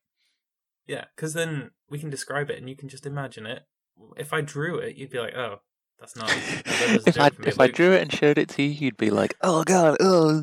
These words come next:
Speaker 2: get away from me." But if I'm gonna just describe it, you'll be, like, able to stomach it a lot better.
Speaker 1: Well, would you guys be open to, <laughs> let's say a spaceship did come down, um, and then
Speaker 2: <laughs>
Speaker 1: the doors open and they were like, "Oh, yeah, on our planet,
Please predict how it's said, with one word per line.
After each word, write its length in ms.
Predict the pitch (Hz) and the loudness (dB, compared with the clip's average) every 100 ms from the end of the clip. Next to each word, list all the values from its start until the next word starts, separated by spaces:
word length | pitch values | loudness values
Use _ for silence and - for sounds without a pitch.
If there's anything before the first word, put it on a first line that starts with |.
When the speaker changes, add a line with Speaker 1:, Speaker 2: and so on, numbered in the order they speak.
| 170 | 2
Speaker 2:
get 200 | 190 170 | 4 6
away 160 | 160 | 4
from 160 | - 110 | 2 -2
me." 120 | 101 - | -2 0
But 300 | 113 107 - - | 4 4 2 -4
if 140 | 104 | -4
I'm 80 | 110 | -2
gonna 160 | 117 | 0
just 160 | 113 107 | 0 0
describe 420 | - - 117 95 | -2 2 4 4
it, 140 | 87 - - | 0 -4 -4
you'll 160 | 135 | -4
be, 300 | - - 92 - | 0 0 -2 -2
like, 260 | 98 - | 0 0
able 180 | 101 98 | -2 -4
to 160 | 95 90 | -6 -8
stomach 380 | - 95 85 - | -8 -8 -10 -10
it 80 | |
a 100 | 90 | -10
lot 160 | 92 - | -12 -14
better. 240 | - - - _ _ _ _ _ _ _ _ _ _ _ _ _ 165 | -14 -16 -18 _ _ _ _ _ _ _ _ _ _ _ _ _ -12
Speaker 1:
Well, 160 | 165 | -8
would 180 | 170 190 | -6 -6
you 60 | 202 | -6
guys 200 | 175 151 | -8 -8
be 140 | 139 | -6
open 280 | 131 143 135 | -6 -6 -10
to, 360 | - 123 113 113 - - | -8 -8 -8 -12 -14 -12
<laughs> 540 | 151 226 _ _ - | -12 -14 _ _ -8
let's 160 | 147 151 | -6 -4
say 400 | 160 156 143 _ - | -4 -6 -6 _ -16
a 40 | |
spaceship 420 | - 135 131 - - | -10 -8 -8 -8 -10
did 160 | 123 | -14
come 160 | - 110 | -14 -16
down, 280 | 98 98 - _ _ _ _ _ _ _ | -14 -18 -20 _ _ _ _ _ _ _
um, 380 | 120 117 110 107 _ - | -12 -10 -10 -14 _ -16
and 100 | 120 | -10
then 300 | 123 117 113 | -8 -8 -10
Speaker 2:
<laughs> 60 | - | -14
Speaker 1:
the 80 | 120 | -8
doors 240 | 127 123 | -6 -4
open 320 | 117 113 110 113 | -4 -4 -8 -10
and 160 | 117 | -10
they 40 | 113 | -10
were 60 | |
like, 160 | 110 - - | -10 -12 -12
"Oh, 280 | 135 131 _ _ _ | -12 -12 _ _ _
yeah, 280 | 139 143 120 - | -8 -6 -6 -12
on 140 | 123 | -12
our 160 | 156 233 | -12 -12
planet, 380 | - 107 107 | -12 -10 -12